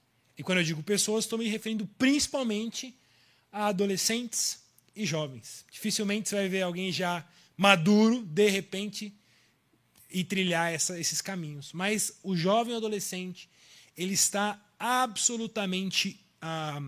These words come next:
suscetível a isso. E a gente vai trabalhar o porquê que o jovem adolescente está suscetível a isso. Então, esse é um chamado, primeiro, de conscientização pra nós. Um chamado de respostas, porque muitas vezes a gente sabe que tá errado, mas não sabe responder biblicamente.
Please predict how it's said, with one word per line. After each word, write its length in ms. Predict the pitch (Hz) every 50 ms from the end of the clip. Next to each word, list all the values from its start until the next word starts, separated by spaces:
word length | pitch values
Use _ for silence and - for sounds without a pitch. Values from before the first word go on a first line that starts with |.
| 127 131 - _ _
suscetível 760 | - - 226 226 - - 220 - - - - 208 190 175 190
a 60 | 180 160
isso. 260 | 143 139 - - -
E 40 | 165
a 40 |
gente 200 | 175 196 196 -
vai 260 | 185 202 220 233 233 -
trabalhar 400 | - - 220 214 214 208 196 208
o 80 | 214
porquê 460 | - - 330 320 - - 202 151 131 - _ _ _ _ _ _ _
que 100 | - -
o 40 | 202
jovem 280 | 170 175 185 185 180 185
adolescente 460 | 175 170 175 175 165 - 180 180 -
está 180 | - - 185 165
suscetível 480 | - - 165 147 - - 160 147 151
a 60 | 143
isso. 200 | 123 113 110 -
Então, 300 | 165 175 196 240 269 247 - - - - - - - - - - - - _ -
esse 280 | - 254 294 - - 294
é 40 |
um 180 | 277 277 262 240
chamado, 500 | - - 254 220 196 196 196 202 175 185
primeiro, 400 | 160 - 240 220 220 233 240 226
de 100 | 190 -
conscientização 1000 | - 240 277 285 - 302 285 233 - 202 220 196 170 - - 180 151 165 175 175 - _ _ _
pra 140 | 165 160
nós. 500 | 139 135 127 131 147 147 - - - - - _ _ _ _ _ _ _ _ _ - - - - - - - - - _ _ -
Um 160 | 208 254 285
chamado 560 | - - 277 262 233 208 214 226 240 208 202
de 120 | 175 208
respostas, 920 | 190 185 247 240 - - - - - 190 202 208 208 - - 226 226 - -
porque 300 | - - 208 - - 220
muitas 460 | 202 226 277 294 - 269 240 208 160
vezes 180 | 185 226 220 208
a 60 | 196
gente 200 | 175 220 214 -
sabe 280 | - - 233 254 262
que 60 | - -
tá 100 | 233 214
errado, 320 | 190 180 190 208 202 208
mas 160 | 190 202 196
não 120 | 180 240 247
sabe 220 | - 240 233 226
responder 420 | 190 214 214 - - 202 202 190
biblicamente. 800 | 175 180 180 175 180 - 180 151 143 139 156 190 - - - -